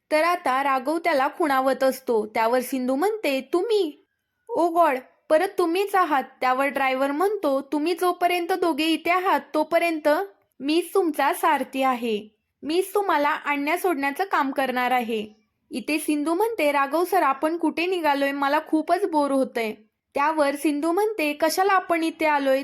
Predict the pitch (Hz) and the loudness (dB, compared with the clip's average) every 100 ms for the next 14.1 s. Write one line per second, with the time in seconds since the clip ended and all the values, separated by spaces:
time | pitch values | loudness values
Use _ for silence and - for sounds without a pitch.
0 | - 311 320 330 330 349 349 302 294 262 | 0 2 2 2 0 0 0 0 0 -2
1 | 285 240 262 247 240 208 214 _ _ _ | -2 0 0 0 -2 -4 -8 _ _ _
2 | _ _ - 277 302 302 285 311 302 247 | _ _ -6 -2 0 2 0 0 0 0
3 | 247 294 359 415 392 294 311 320 _ 285 | 2 0 2 0 2 2 0 -4 _ -2
4 | 302 359 392 320 285 285 294 311 302 294 | -2 2 0 0 -4 -2 0 2 2 2
5 | 294 339 359 339 311 294 294 302 302 302 | 0 0 -2 0 0 2 0 2 0 -4
6 | 285 285 269 262 - 240 233 233 233 _ | -6 -4 -4 -6 -2 -2 0 -4 -8 _
7 | _ _ - 370 392 381 339 339 320 294 | _ _ -4 0 0 2 0 0 -2 -2
8 | 359 403 370 359 330 302 285 294 311 285 | -4 0 0 0 0 0 -2 -2 -2 2
9 | 302 330 311 311 311 349 381 381 311 311 | 2 2 0 0 0 -2 2 2 0 0
10 | 302 285 285 302 311 302 277 - 226 214 | -2 -2 -4 -2 -2 -2 -4 -2 -2 -2
11 | - _ _ _ 262 254 233 240 277 269 | -6 _ _ _ -6 -2 0 0 -2 0
12 | 262 262 269 285 381 392 277 277 320 330 | 2 2 2 0 0 0 -2 -2 -4 0
13 | 381 370 403 349 320 359 359 339 - 269 | 0 0 -2 0 0 2 0 0 0 -2
14 | 285 | -2